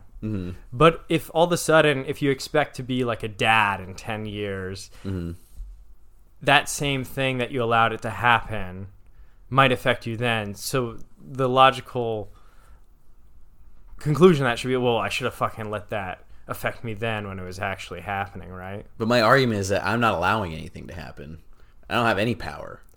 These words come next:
Speaker 2: No,
Speaker 1: Right?
Speaker 2: you're
Speaker 1: I can't stop any of this shit
Speaker 2: No,
Speaker 1: from
Speaker 2: you're
Speaker 1: happening.
Speaker 2: saying you don't care. You're, you're apathetic.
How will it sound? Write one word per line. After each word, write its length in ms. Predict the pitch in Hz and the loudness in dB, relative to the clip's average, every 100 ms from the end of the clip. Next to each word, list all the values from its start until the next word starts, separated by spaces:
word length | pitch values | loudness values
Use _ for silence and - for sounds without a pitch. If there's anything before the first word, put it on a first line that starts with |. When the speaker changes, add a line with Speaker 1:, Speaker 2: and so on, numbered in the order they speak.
| - - 180 | -20 -6 2
Speaker 2:
No, 120 | 269 | 4
Speaker 1:
Right? 100 | 196 | 8
Speaker 2:
you're 100 | 214 | 8
Speaker 1:
I 40 | |
can't 100 | 123 | 6
stop 260 | - 117 123 | 4 4 4
any 120 | 131 | 2
of 40 | 92 | 0
this 100 | - | -2
shit 120 | - | 4
Speaker 2:
No, 100 | 226 | 6
Speaker 1:
from 80 | 196 | 6
Speaker 2:
you're 180 | 151 180 | 4 2
Speaker 1:
happening. 20 | |
Speaker 2:
saying 280 | - 208 185 | 4 2 4
you 80 | 165 | 4
don't 180 | 135 | 2
care. 420 | - 151 156 95 87 | -2 -4 -2 -2 -4
You're, 140 | 101 | -8
you're 180 | - 117 | -6 -2
apathetic. 800 | 107 - - 123 104 - - | -2 -2 -4 -4 -6 -10 -18